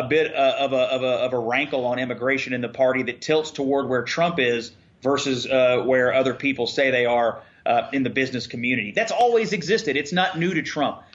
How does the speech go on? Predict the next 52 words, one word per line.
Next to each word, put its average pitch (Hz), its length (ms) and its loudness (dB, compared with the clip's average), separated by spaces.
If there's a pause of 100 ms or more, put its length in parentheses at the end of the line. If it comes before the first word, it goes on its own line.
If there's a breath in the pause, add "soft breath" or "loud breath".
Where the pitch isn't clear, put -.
(140 loud breath)
So, 247 80 -2
yeah, 254 260 2
I 196 140 0
recognize 160 560 -2
the 135 80 -8
party. 156 580 -2
Trump's 175 360 -4
a 160 40 -6
different 160 360 -4
kind 147 180 2
of 135 80 -4
cat, 156 300 0 (420 soft breath)
uh, 123 280 0
but 131 260 -2
you 131 80 -6
cannot 165 280 0
deny, 165 400 0
I 135 60 2
mean, 127 160 -2
Mitch 160 180 -4
McConnell 156 380 -2
says 147 240 0
it 147 60 2
all 143 120 4
the 139 100 0
time. 147 360 2
This 131 120 -4
has 131 120 -6
been 139 160 0
the 131 60 2
most, 131 320 0 (400 soft breath)
uh, 120 580 4 (100)
a 127 100 -2
productive 143 520 0
year 143 200 2
and 135 60 2
a 127 60 0
half 143 300 0
for 120 80 -10
center-right 135 480 -2
governance 127 420 -2
since 117 160 -12
he 139 140 -4
went 135 160 -2
to 127 80 -4
the 113 80 -8
Senate 151 320 -2
in 117 60 -4
nineteen 127 340 0
eighty-five, 135 480 0
and 113 100 -4
I 127 140 -2